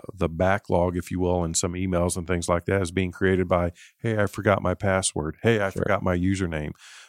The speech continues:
Speaker 1: Well, that takes a lot of time to work through all that. Um, so I appreciate everybody's patience and cooperation. I have complete and total confidence that all that'll be smoothed out and that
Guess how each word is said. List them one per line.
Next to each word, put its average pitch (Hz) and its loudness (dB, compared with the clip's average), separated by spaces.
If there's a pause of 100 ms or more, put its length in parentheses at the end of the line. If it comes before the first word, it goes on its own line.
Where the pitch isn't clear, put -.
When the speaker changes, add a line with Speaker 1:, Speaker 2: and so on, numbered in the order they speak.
Speaker 1:
Well, 101 6
that 107 4
takes 107 -2
a 107 -2
lot 90 2
of 90 -6
time 95 0
to 87 0
work 92 0
through 90 -4
all 85 2
that. 82 -4 (320)
Um, 90 2 (300)
so 107 6
I 101 6
appreciate 101 2
everybody's 92 2
patience 101 0
and 92 -4
cooperation. 92 0
I 107 4
have 101 0
complete 127 0
and 101 -4
total 98 0
confidence 98 0 (320)
that 85 2
all 90 4
that'll 98 2
be 104 0
smoothed 117 0
out 101 0 (580)
and 92 -2
that 87 0